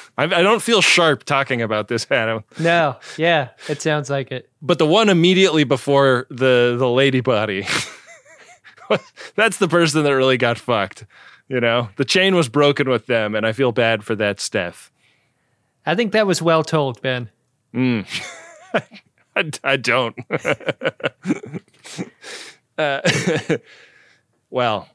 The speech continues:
Speaker 1: that is just about that for that episode. I'm gonna head over to gach dot biz slash game. And, uh,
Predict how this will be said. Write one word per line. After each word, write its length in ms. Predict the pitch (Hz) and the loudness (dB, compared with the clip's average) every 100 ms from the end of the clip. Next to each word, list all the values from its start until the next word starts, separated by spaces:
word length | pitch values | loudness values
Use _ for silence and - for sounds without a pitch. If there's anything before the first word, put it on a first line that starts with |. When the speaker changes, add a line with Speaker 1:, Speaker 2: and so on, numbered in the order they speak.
| - | -6
Speaker 1:
that 100 | 139 | -4
is 100 | 127 | 0
just 220 | 143 143 | 0 0
about 300 | 131 123 101 | 0 0 0
that 420 | 131 127 113 - | 0 2 0 -4
for 600 | - 117 110 107 101 95 - | -10 -4 -2 -2 -4 -8 -14
that 260 | 117 117 120 | -8 -6 -4
episode. 500 | 123 120 117 120 107 | -4 -4 -4 -2 -2
I'm 60 | 123 | -2
gonna 400 | 190 165 143 135 | -2 2 2 2
head 180 | 135 151 | -2 0
over 320 | 151 151 147 | 0 0 -4
to 320 | - 156 156 | -2 0 0
gach 540 | 127 110 135 151 - - | 0 -2 0 0 -4 -2
dot 260 | 143 131 | -2 -2
biz 240 | 139 151 143 | -4 -4 -2
slash 360 | 151 147 117 | 0 0 -2
game. 520 | - 127 180 101 101 98 _ _ _ _ _ _ _ - | -4 -2 -2 -4 -8 -16 _ _ _ _ _ _ _ -10
And, 380 | 113 110 104 | -8 -8 -4
uh, 460 | 117 110 113 110 | -2 0 0 -2